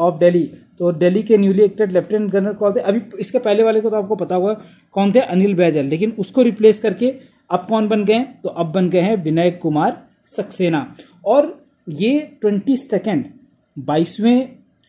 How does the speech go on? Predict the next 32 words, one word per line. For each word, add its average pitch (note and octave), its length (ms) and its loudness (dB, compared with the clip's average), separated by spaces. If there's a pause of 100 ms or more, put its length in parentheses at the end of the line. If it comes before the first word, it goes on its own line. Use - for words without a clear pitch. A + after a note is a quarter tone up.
(340)
lieutenant F#3 420 0
governor E3+ 380 2
of A3+ 160 0
Delhi D#3 300 -2
हैं। B2+ 320 -6 (240)
इनका G#3 240 2 (140)
ओथ G#3 180 4
सेरेमनी A3 420 -2
कौन G3+ 240 -4
एडमिनिस्टर G3+ 480 -4
करता G3 240 -2
है? G3 80 2
तो G3 100 -6
Chief F#3+ 380 -4
Justice F3 400 -2
of B3 160 2 (560)
Delhi F3 360 2 (140)
High D3 160 0 (200)
Court, G3 220 6 (340)
ठीक D#3+ 160 -4
है, A#3+ 360 -2 (240)
दिल्ली D#3 260 2
हाई E3 200 0
कोर्ट E3+ 300 -2
के A3+ 120 0
चीफ F#3 220 -4
जस्टिस E3+ 420 -4
इनका D#3+ 220 -2
ओथ D#3+ 300 -6
एडमिनिस्टर D3 500 -2
करते F#3 340 -6
हैं। B2+ 220 -6